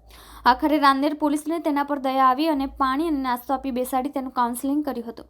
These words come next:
પછી પોલીસે એક એન જી ઓની મદદથી નવી રિક્ષા લોન પર અપાવી હતી. વેપારી પાસે રિક્ષાનું લાયસન્સ હતું અને તેની ઈચ્છા રિક્ષા ચલાવવાની હતી. આથી પોલીસે તેને રિક્ષા અપાવવાનું નક્કી કર્યું હતું. બે પોઇન્ટ બાણું લાખની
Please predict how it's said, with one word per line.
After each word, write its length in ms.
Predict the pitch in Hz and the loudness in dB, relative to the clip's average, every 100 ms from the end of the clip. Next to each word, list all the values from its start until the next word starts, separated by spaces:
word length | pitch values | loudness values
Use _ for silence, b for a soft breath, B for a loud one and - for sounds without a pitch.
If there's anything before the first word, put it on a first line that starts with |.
| B B B B | B B B B
પછી 220 | 285 294 | 2 2
પોલીસે 480 | 294 302 330 311 381 | 2 2 2 0 0
એક 120 | 359 | 0
એન 240 | - 294 294 | -2 0 2
જી 180 | 311 | 2
ઓની 220 | 339 311 339 | 2 2 2
મદદથી 420 | 294 277 294 320 | 0 0 0 0
નવી 220 | 311 277 | 2 0
રિક્ષા 300 | 269 - 320 | -2 -2 -2
લોન 220 | 294 262 | 0 -2
પર 160 | 277 285 | -2 -2
અપાવી 360 | 277 247 254 | 0 0 0
હતી. 160 | 262 277 | -2 -2
વેપારી 320 | 277 262 247 | -2 -2 -2
પાસે 260 | 254 247 262 | -2 -4 -4
રિક્ષાનું 420 | 254 - 269 269 | -8 -6 -6 -2
લાયસન્સ 440 | 247 226 262 262 | -4 -4 -8 -8
હતું 220 | 262 294 311 | -6 0 0
અને 140 | 254 | 0
તેની 260 | 247 247 247 | -4 -4 -6
ઈચ્છા 340 | - - 302 - B B B B | -8 -6 -6 -6 B B B B
રિક્ષા 300 | 302 311 - | 0 2 2
ચલાવવાની 520 | 392 330 262 240 233 269 | 0 2 2 2 -2 -6
હતી. 200 | 269 - B B B | -8 -14 B B B
આથી 200 | 294 330 | 4 4
પોલીસે 380 | 339 339 320 403 | 2 2 2 2
તેને 260 | 370 330 | 2 2
રિક્ષા 340 | 330 320 - 349 | 2 0 4 4
અપાવવાનું 440 | 294 294 294 302 | 6 4 4 4
નક્કી 260 | 302 277 277 | 0 -2 -6
કર્યું 300 | 269 262 269 | -4 -2 -4
હતું. 240 | 262 311 | -2 -2
બે 140 | 254 262 | 0 -2
પોઇન્ટ 380 | 262 277 285 277 b b b b b - | 0 -2 -2 -6 b b b b b -8
બાણું 420 | 240 294 302 381 339 | 6 6 6 4 4
લાખની 680 | 285 302 320 320 302 349 | 4 4 2 0 0 -2